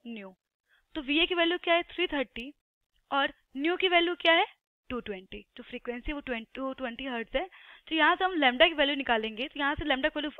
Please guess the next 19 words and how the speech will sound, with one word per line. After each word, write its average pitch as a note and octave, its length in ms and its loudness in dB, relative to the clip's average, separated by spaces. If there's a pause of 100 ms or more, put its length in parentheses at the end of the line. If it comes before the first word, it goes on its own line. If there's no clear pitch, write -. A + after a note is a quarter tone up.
आएगी A3+ 360 -6 (400)
one F4 320 2 (120)
point D4+ 320 2
five C4 380 -2 (300)
meter, G3+ 340 -16 (540)
ठीक - 200 -14
है। D4+ 80 -8 (420)
तो D4+ 60 0
हम D4+ 100 -2
कह D4+ 180 2
सकते D4 360 -8
हैं D#4 60 -4
कि E4 80 -6
जो E4 120 -4
wavelength B3 640 2
है A3+ 100 -4
वो A#3+ 140 -8
क्या F#4 200 6
है, B3+ 200 6